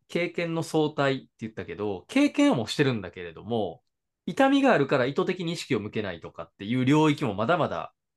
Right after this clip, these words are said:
あるなと思ってて。で、これがちゃんと目を向けて意味付けが変わっていくと、なんだろう、リレーションズ自体の、その、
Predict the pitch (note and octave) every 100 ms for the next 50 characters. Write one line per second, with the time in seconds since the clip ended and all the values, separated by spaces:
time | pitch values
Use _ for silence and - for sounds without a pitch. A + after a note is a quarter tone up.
0 | - G2+ G2+ A2 F#2 E2+ D#2+ F#2+ E2+ E2
1 | - _ _ _ _ _ _ _ _ _
2 | _ _ _ _ - - C4+ C#4 B3+ G#2
3 | - _ _ _ - G3+ A3+ C3 C3 C3+
4 | - B2 G#2+ C#3 - F2 D#3 F3 F#3+ G3
5 | F#3+ F#3 - E3 E3 D#3+ D#3 D3 E3 A#2+
6 | D#2 - _ _ _ _ _ _ _ _
7 | _ _ _ _ _ _ _ _ _ _
8 | _ _ A#2 G2 F2 - - _ D3 G3+
9 | B3+ A3+ F3 C3+ A#2 B2 A2+ D#3 F#3 D3
10 | C3 F3 D3 E2+ - _ _ _ _ _
11 | A#2+ G2+ F#2 F2+